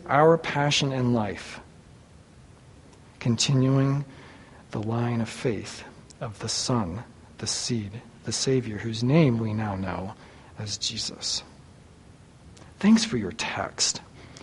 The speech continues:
Thanks for the way you tell stories. Thank you that you've preserved it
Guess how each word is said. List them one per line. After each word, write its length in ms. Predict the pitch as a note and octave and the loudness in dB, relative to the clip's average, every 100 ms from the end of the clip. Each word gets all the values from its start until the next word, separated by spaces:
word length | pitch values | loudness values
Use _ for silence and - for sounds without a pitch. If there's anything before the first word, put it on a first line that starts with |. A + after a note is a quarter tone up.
| - | 0
Thanks 260 | F3 F#3 - | 4 6 6
for 100 | C#3+ | 6
the 100 | C3 | 8
way 100 | C3 | 6
you 180 | A#2 | 4
tell 360 | G#2 - - A#2 | -2 -6 -4 -4
stories. 920 | - - - - A2 - - - - - - - - - - | -2 -2 -4 -8 -8 -10 -12 -8 -8 -10 -20 -20 -18 -20 2
Thank 260 | E3+ F#3 F#3+ | 8 8 8
you 120 | D3 | 2
that 120 | B2+ | 0
you've 160 | B2+ B2+ | -6 -4
preserved 520 | B2 A2+ A#2+ D3 D#3+ | -2 0 0 0 2
it 180 | F3 | 0